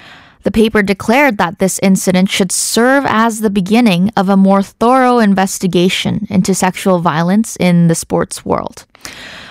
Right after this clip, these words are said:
The paper also criticized the sports ministry's measure as typically too late. It called finally for a complete overhaul of the sports industry and its closed structure, an overhaul fitting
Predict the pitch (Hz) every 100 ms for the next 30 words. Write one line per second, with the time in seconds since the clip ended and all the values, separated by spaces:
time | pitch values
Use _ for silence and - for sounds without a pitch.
0 | - 208 214 208 208 - 202 220 208 185
1 | - 185 180 190 180 254 - 190 180 -
2 | - 190 - - 190 180 - 185 180 170
3 | 170 185 220 190 240 - 180 175 180 -
4 | - 220 208 196 196 180 - 175 - 98
5 | - - - _ - - - - - 196
6 | - 196 190 202 - 214 208 214 226 277
7 | - 185 180 180 175 - 190 - 247 226
8 | - 226 285 208 190 170 208 285 - 190
9 | 180 185 - - 175 - - 190 190 180
10 | - 208 277 202 196 - - 208 180 175
11 | - - 185 - - 214 - - - -
12 | 185 185 180 180 175 175 170 220 214 185
13 | 175 - - 277 175 226